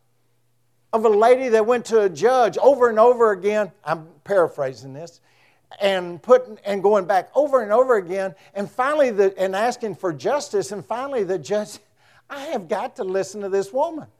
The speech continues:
She is gonna kill me with all of these prayer re-, or these requests for justice."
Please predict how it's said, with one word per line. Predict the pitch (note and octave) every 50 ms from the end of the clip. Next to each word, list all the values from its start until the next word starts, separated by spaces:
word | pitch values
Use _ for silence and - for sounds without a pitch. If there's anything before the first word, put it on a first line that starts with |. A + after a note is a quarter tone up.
| _ _ _ _ _ _ _ _ _
She | _ - - C#4 D#4+ E4
is | D#4 B3 G3 F#3 E3 D#3+
gonna | D#3 F3 G3+ G#3+ B3+ C#4+ C#4
kill | - _ _ F4 F#4 F#4+ F#4+ F#4+
me | D#4+ B3+ G#3
with | F#3 F#3 F#3 F#3
all | G#3 A3 B3 C4
of | C#4 C4
these | B3 A#3+ A#3 G#3+ -
prayer | - _ - A3+ C4 D#4 E4 F4 D#4+
re-, | A#3 F#3+ F3 - -
or | F#3+ F3+ F#3 F3+ F3+ F3
these | E3 G#3 G3+ F3 -
requests | G3 F3 D3 - - G#3+ A#3 A#3 B3 A#3+ A#3+ -
for | _ G#3 F#3
justice." | E3 D3+ G3 C4+ D4 C4+ - - _ C#3+ G#2 G2+ - - -